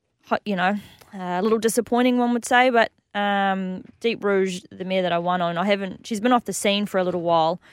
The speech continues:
Uh, I won on her at Ipswich at the end of last preparation. Really, really liked her.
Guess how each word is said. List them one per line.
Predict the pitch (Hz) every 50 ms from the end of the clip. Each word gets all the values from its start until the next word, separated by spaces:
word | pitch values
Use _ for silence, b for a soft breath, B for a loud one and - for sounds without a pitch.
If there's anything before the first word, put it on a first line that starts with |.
| b b b b -
Uh, | - 180 180 175 175 165 165 - - - _ _ _ -
I | 185 190
won | 185 202 208
on | 214 214 208
her | 208 202 190 180
at | 180 180
Ipswich | 185 - - - - 196 185 - - - - - - - -
at | - 185 175
the | 180 185 185
end | 185 190 185
of | 165
last | 180 175 175 170 175 - - -
preparation. | - 190 180 - 175 170 170 175 170 - 175 170 160 - -
Really, | - - 190 196 190 196 190 185 185
really | 170 175 175 170 170
liked | 170 165 165 160 - -
her. | 175 170 165 175